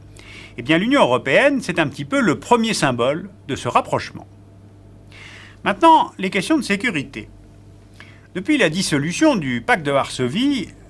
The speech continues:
la Pologne se trouve confrontée à un vide stratégique, craignant un petit peu de devenir une zone neutre, soumise aux rivalités de ses États voisins.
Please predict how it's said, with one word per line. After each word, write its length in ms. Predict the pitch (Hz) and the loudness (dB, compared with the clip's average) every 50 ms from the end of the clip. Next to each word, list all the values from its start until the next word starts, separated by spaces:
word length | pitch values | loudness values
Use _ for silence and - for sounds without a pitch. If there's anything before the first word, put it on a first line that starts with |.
| - - | -12 -2
la 100 | 165 160 | -2 -2
Pologne 380 | 156 - 185 208 254 277 247 190 | 0 2 2 4 4 2 2 0
se 80 | - | -4
trouve 240 | 180 - - 185 165 | -6 -4 -4 -8 -6
confrontée 720 | 165 233 226 - - - 190 180 160 - 254 269 277 240 190 | -4 -4 -4 -4 -2 0 0 0 0 0 0 0 4 4 4
à 120 | 151 147 | 6 6
un 280 | 151 156 156 147 135 123 | 4 2 2 0 -2 -4
vide 320 | 117 123 170 277 311 285 | -6 -2 -2 -2 -2 -2
stratégique, 920 | 208 - - - 202 196 190 180 - - 107 135 - - - - - - - - - - - - - - - | -4 -2 0 0 0 0 -2 -8 -6 -8 -10 -12 -12 -16 -20 -20 -20 -20 -20 -20 -20 -20 -20 -20 -20 -20 -14
craignant 300 | - - 208 240 302 285 | -4 -2 0 2 2 2
un 100 | 254 220 | 4 2
petit 180 | 185 - - 208 | 0 0 -4 -6
peu 220 | - 285 285 277 | -2 0 0 0
de 100 | 214 185 | 2 0
devenir 500 | 165 156 185 185 190 208 220 240 220 170 | 0 2 2 0 2 2 2 2 2 2
une 140 | 156 143 135 | 0 0 0
zone 320 | 127 160 269 269 208 160 | 0 0 0 2 2 2
neutre, 560 | 131 139 190 247 294 277 285 - - - - - - | 2 2 2 2 2 -2 -4 -10 -14 -14 -14 -14 -10
soumise 640 | - - - 269 226 - 165 185 247 285 294 202 147 | -6 0 2 4 4 4 4 4 4 4 2 2 2
aux 160 | 151 147 143 | 2 2 2
rivalités 1040 | 131 - - 233 240 196 214 190 156 143 135 - - - 185 220 262 285 285 277 247 | 0 0 2 2 4 4 4 2 2 -2 -8 -10 -2 -2 0 0 2 2 0 0 -2
de 140 | 165 143 - | -2 -4 -4
ses 240 | - - 123 110 120 | -2 -2 0 0 -2
États 360 | 120 - 254 277 277 269 269 - - - - | 0 2 4 4 4 2 0 -8 -20 -18 -10
voisins. 400 | - 135 160 156 143 120 107 - | 0 2 2 2 2 -2 -8 -8